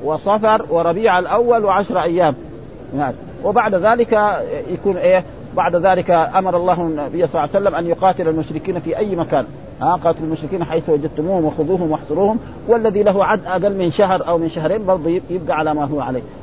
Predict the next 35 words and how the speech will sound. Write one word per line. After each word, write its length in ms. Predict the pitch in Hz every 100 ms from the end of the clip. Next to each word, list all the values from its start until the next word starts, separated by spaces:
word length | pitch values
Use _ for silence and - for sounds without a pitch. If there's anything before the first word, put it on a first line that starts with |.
| -
وإذا 460 | 170 175 180 196 185
هذا، 260 | 185 180 - -
فإذا 180 | 170 180
كان 220 | 180 214
الرسول 300 | 196 175 214
كذلك 380 | 175 170 220 208
يجب 220 | 196 185
على 160 | 175 165
المسلمين 460 | 165 - 165 190 156
أن 140 | 160
ي-، 100 | 123 - - -
وأما 320 | 175 196 233 208
الأحلاف 500 | 185 - 185 233 - 190
ما 140 | 165
في، 120 | 113 - - - -
ولذلك 460 | 151 147 190 175 160
جاء 200 | 190 151
في 160 | 165
أحاديث 380 | 156 151 170 170
عن 80 | 156
رسول 300 | 147 196 185
الله: 340 | 196 202 170
"لا 200 | 160 180
حلف 340 | - 202 185 170 151 - - -
في 60 | 175
الإسلام"، 500 | 156 160 165 151 113 - -
زي 100 | 147
ما 120 | 170
كان 280 | 156 175 151 156 135
ساوى 220 | 170 156
ذيك 160 | 147 165
المرة 280 | 143 151 143
الضجاج، 460 | 127 139 165 180 175 - - -
آه، 220 | 160 180
أحلاف 720 | 180 165 127 156 175 147 151